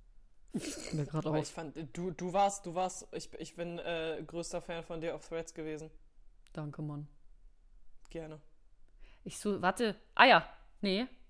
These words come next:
Speaker 1: nee, hab's nicht. Da ging's auch um, ähm, ja, hier. Äh, da,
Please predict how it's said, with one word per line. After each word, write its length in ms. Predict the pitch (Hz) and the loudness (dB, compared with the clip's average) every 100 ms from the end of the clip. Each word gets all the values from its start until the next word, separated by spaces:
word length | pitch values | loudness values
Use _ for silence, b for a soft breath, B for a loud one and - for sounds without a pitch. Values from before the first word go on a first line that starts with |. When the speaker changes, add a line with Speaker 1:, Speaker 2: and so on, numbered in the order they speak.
| - | -8
Speaker 1:
nee, 260 | 160 160 - - - - - | -4 -4 -6 -16 -20 -20 -10
hab's 180 | - - | -8 -4
nicht. 200 | 208 - B B B - | -4 -4 B B B 2
Da 80 | 185 | 4
ging's 240 | 202 202 | 4 2
auch 200 | - 220 214 | 4 4 4
um, 280 | 180 175 - | 0 0 -2
ähm, 480 | 170 165 165 165 160 - - - - - - - - - - - - - - - - - - - - - - - - - - - - - | -2 -2 -2 -4 -8 -16 -20 -20 -20 -20 -20 -20 -20 -20 -20 -20 -20 -20 -20 -16 -4 -2 -2 -6 -4 -4 -4 -8 -12 -12 -14 -14 -16 -8
ja, 200 | - 190 | 2 2
hier. 340 | 170 - 185 170 B B B B B B B B - - - | 2 2 4 2 B B B B B B B B -20 -20 0
Äh, 280 | 185 180 180 | 4 6 4
da, 200 | 190 | 2